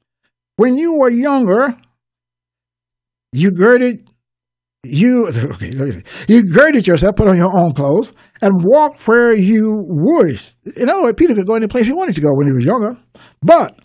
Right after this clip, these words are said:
when you are old," <laughs> you got another word, old. "When you are old," Peter wasn't old at the time, but "when you are old, you will stretch out your hands,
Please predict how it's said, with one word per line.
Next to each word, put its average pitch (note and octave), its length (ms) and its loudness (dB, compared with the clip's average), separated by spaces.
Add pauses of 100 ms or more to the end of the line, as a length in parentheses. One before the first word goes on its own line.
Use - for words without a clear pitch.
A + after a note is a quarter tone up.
(140)
when C4 200 0
you C4 180 0
are A3+ 220 0
old," G#3 1000 4
<laughs> - 720 -8
you C3 400 -2
got F#3 120 0
another F3+ 300 -2
word, G3+ 280 -4
old. A3 600 0 (380)
"When G#3+ 180 0
you G#3+ 280 0
are G#3+ 220 4
old," G3+ 300 2
Peter B3 160 2
wasn't G3+ 220 2
old G3 220 4
at F#3+ 80 0
the F3 80 -2
time, G#3 320 -2
but G3 160 0
"when G#3+ 120 2
you G#3+ 280 0
are G#3+ 320 2
old, G3+ 640 2 (680)
you C#4 220 2
will A#3+ 180 0
stretch - 520 -2
out B3 260 -2
your A3 300 -2
hands, F3+ 680 -2